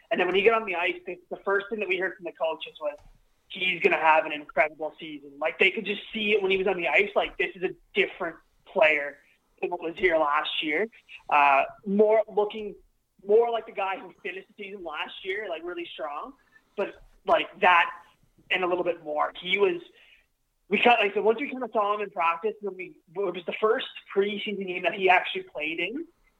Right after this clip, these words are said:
and it, it was against Moncton. He was just, he was on another level. I remember texting somebody and being like, "He, like, he's, he's looking amazing." He looked in mid-season form. So going into the season, it was kind of like, "Oh, like, this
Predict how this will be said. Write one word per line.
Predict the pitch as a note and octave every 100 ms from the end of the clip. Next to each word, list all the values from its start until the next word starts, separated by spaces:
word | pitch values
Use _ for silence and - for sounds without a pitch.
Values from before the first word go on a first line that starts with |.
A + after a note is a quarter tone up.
| _
and | G3 E3+ D#3+ D#3 D3+
it, | E3+ - F3+ E3 E3+
it | G3+
was | G#3 F#3
against | F3+ F3 D#3+
Moncton. | D3+ - G3 - - -
He | C4+
was | C4+ A3
just, | G3 - - - _
he | - A3 A3+
was | G3+
on | B3+
another | A#3 G#3+
level. | E3+ E3 D#3+
I | D#3
remember | G#3+ A3 A3
texting | F#3+ - G#3 F3+ F3 _ _ -
somebody | F3 E3+
and | E3+
being | E3 D#3+
like, | D#3 D3+ D3+ _ _ _ _ _ _
"He, | - F#3+
like, | F3+ E3+
he's, | F3 F3+ E3+ C#3
he's | F3+ F3 - - F#3+
looking | F#3+ F3 F3 D#3+ D#3+ -
amazing." | D3 D3 C#3+ C#3 _
He | G#3 A#3+
looked | A#3
in | A#3 G3
mid-season | F#3 F#3+ F3 E3+ E3+
form. | D3+ D#3 -
So | E3 D3+ _ _ _ _ _ _ - -
going | G3 A3+ A#3
into | A#3
the | C4 -
season, | B3+ C4+ C4
it | G3
was |
kind | A3 G3+
of |
like, | F#3 F#3
"Oh, | G3 A3
like, | F3 E3
this | F#3